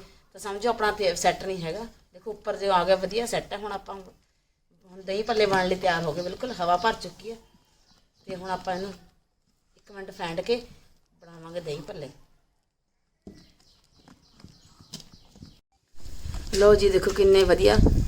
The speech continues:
ਆਪਣਾ ਪੇਸਟ ਬਣ ਕੇ ਤਿਆਰ ਹੋ ਗਿਆ। ਤੇ ਦੇਖੋ ਕਿੰਨੀ ਹਵਾ ਭਰ ਗਈ, ਕਿੰਨੇ ਨਰਮ ਨਰਮ ਬਣਨਗੇ।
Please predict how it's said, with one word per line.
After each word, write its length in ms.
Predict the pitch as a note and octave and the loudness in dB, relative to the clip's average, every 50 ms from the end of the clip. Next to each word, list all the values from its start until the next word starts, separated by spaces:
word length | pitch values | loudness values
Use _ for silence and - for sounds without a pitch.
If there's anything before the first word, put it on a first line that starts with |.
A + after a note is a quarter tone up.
| - - | 0 -2
ਆਪਣਾ 340 | G3 - - G3+ G3 F#3+ F#3+ - - - - - - - - - | 0 2 4 4 4 4 2 -2 -10 -10 -12 -14 -16 -16 -12 -4
ਪੇਸਟ 240 | - F#3 F#3 F3 - | -2 0 0 0 2
ਬਣ 180 | G3 F#3+ F#3 | 4 4 4
ਕੇ 120 | F#3 F3+ G3 | 6 4 4
ਤਿਆਰ 300 | - G3 F#3+ F#3 F#3 F3+ | 4 4 4 6 6 6
ਹੋ 120 | F3+ E3+ | 4 6
ਗਿਆ। 200 | E3+ G#3 A3 - - - - | 6 6 4 4 -2 -10 -16
ਤੇ 80 | - F#3 | -12 -8
ਦੇਖੋ 140 | F#3 F#3+ F#3+ | -8 -8 -6
ਕਿੰਨੀ 280 | - A3 G#3 G#3 G#3+ | -4 -2 2 4 4
ਹਵਾ 220 | A3 G3+ F#3 F#3+ F#3+ | 6 8 8 8 8
ਭਰ 240 | F#3+ - A#3 - - | 8 6 4 4 4
ਗਈ, 120 | - G3+ | 0 -2
ਕਿੰਨੇ 260 | - - G#3+ G3+ G3+ | -2 -2 0 0 0
ਨਰਮ 300 | G3+ G3 F#3 F3+ F3+ F#3+ | 2 2 4 4 4 4
ਨਰਮ 280 | G#3+ G#3+ G#3+ G#3 G#3 G#3 | 4 6 6 6 6 4
ਬਣਨਗੇ। 420 | F#3+ E3+ D3+ C#3 C#3+ E3 F#3+ A3 | 4 4 4 6 4 4 4 2